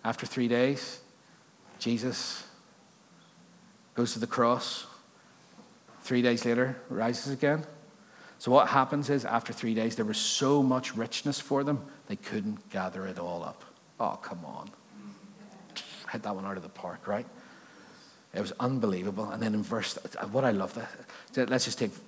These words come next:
verse twenty-five and verse thirty. After three days, there's so much richness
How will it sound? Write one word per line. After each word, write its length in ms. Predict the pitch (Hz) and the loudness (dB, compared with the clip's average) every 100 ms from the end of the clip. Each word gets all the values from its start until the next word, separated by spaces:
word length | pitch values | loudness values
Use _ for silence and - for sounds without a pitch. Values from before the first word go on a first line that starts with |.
| - | -2
verse 380 | 120 117 - - | -2 0 -2 -2
twenty-five 400 | - 113 107 92 | -2 -4 -2 -4
and 100 | 92 | -4
verse 180 | 90 - | -8 -8
thirty. 300 | 90 87 98 - - - - - - - - - | -8 -8 -10 -16 -20 -20 -20 -20 -14 -10 -10 -8
After 240 | - 117 107 | -6 -4 -4
three 220 | - 123 | 0 0
days, 440 | 98 90 87 - - | 0 -2 -6 -10 -12
there's 200 | 87 95 | -10 -4
so 440 | - - - - - | -2 0 -2 -4 -6
much 300 | 143 - - | -6 -6 -6
richness 540 | 95 - 110 - - | -6 -6 -8 -10 -12